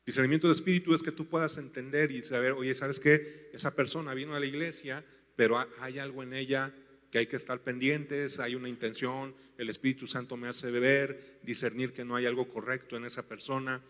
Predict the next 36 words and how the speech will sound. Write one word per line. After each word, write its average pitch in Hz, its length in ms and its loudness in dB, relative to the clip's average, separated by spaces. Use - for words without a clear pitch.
que 123 120 4
nos 120 180 -2
ayuda 135 460 2
a 117 120 -10
ver 131 220 -4
la 127 140 -10
verdad, 120 380 -14
a 120 100 2
ver 139 200 6
si 147 120 -4
un 147 80 -4
mensaje, 143 720 -4
una 139 240 2
predicación 123 800 -4
realmente 123 880 -4
es 123 160 -6
algo 131 240 2
que 110 140 -6
Dios 120 180 -6
está 127 220 -8
poniendo 117 580 -10
o 110 120 -2
no 113 240 -2
y 113 80 0
proviene 117 400 2
del 110 120 -6
Espíritu 117 380 -16
Santo. 123 380 -10
Eso 156 260 -2
es 165 120 -6
discernimiento 143 800 -6
de 117 100 2
espíritus. 127 560 -2
Nos 117 140 -12
puede 147 640 4
saber - 960 -2